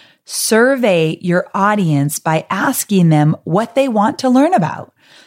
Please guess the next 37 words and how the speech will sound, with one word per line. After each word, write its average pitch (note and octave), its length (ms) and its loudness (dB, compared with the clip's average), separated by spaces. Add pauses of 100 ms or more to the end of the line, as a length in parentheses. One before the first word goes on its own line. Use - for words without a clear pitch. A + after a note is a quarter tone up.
So A#3+ 200 -2
use B3 440 0
something A#3 340 -2
like F3+ 300 -2
a E3 60 -2
Google E3+ 380 0
form C#3 600 -2
and F3+ 120 2
create F#3 380 -2
two C4 220 2
to D#4 100 0
five E3 500 -4
short C#4+ 540 -2
questions D3+ 640 -2 (320)
that F#3+ 160 0
will G3 100 0
help B3+ 300 -4
you C4 120 -2
to A3 200 -2
uncover F3+ 540 -2
topic C4+ 540 -4
ideas D#3 500 -2
from D#3 180 0
your D3+ 200 2
audience. - 640 -4 (520)
I D#4 200 0
like C#4+ 380 -2
to G3+ 180 -4
at F#3 140 -4
least C4 420 -4
include G3+ 400 0
a E3 80 0
few F#3 440 0
open-ended G#3 600 4
questions A#3+ 640 2
when D#3 180 4
possible D3 680 -2